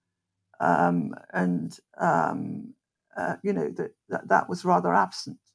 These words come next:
in her early life. Um, but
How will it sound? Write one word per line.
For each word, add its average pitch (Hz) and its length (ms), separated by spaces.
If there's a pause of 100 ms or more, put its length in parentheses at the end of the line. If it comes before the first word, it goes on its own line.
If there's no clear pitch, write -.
(140)
in 160 120
her 170 260
early 185 300
life. - 320 (840)
Um, 190 540 (460)
but - 320